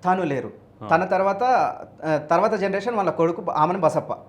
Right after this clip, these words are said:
Speaker 1: బ-,
Speaker 2: ఉమ్.
Speaker 1: ఆమని బసప్ప కొడుకు ఆమని భద్రప్ప.
Speaker 2: భద్రప్ప, ఓకే.
Speaker 1: ఆ భద్రప్ప సమయంలో మా నాన్న వాళ్ళు ఆ భూమికి తిరగబడడానికి వెళ్ళడానికి వెళ్ళినప్పుడు
Speaker 2: ఉమ్.
Speaker 1: మామూలుగా అక్కడిక్కడ పుకార్లు పుట్టించి వీళ్ళు బాణవాతులు చేస్తారు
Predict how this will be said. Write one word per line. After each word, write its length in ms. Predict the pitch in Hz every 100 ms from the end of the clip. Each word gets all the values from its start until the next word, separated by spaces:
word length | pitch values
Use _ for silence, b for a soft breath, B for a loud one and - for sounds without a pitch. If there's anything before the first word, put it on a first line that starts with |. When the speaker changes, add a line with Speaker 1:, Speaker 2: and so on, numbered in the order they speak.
| -
Speaker 1:
బ-, 160 | 123 151
Speaker 2:
ఉమ్. 120 | 156
Speaker 1:
ఆమని 260 | 160 190 196
బసప్ప 300 | 175 - 185
కొడుకు 340 | 180 190 302
ఆమని 260 | - 165 208
భద్రప్ప. 360 | 156 131 - - - 123
Speaker 2:
భద్రప్ప, 420 | 123 120 104 -
ఓకే. 380 | - - 151 165
Speaker 1:
ఆ 60 |
భద్రప్ప 480 | 185 175 180 247 247
సమయంలో 460 | 240 233 233 226 233
మా 120 | 208
నాన్న 240 | 185 202
వాళ్ళు 480 | 208 214 208 247 214
ఆ 120 | 160
భూమికి 320 | 156 190 208
తిరగబడడానికి 1120 | 190 185 190 190 185 - 175 165 160 170 165 160
వెళ్ళడానికి 580 | 165 175 170 160 190 196 156 139 127 123
వెళ్ళినప్పుడు 500 | 160 185 180 175 226
Speaker 2:
ఉమ్. 400 | 277 - 107 90 - - - - - - - - -
Speaker 1:
మామూలుగా 380 | 160 214 196
అక్కడిక్కడ 480 | 165 190 196 190 180
పుకార్లు 300 | 180 180 180
పుట్టించి 340 | 170 170 175 220
వీళ్ళు 160 | 185
బాణవాతులు 440 | 151 151 156 151 147
చేస్తారు 400 | 143 143 143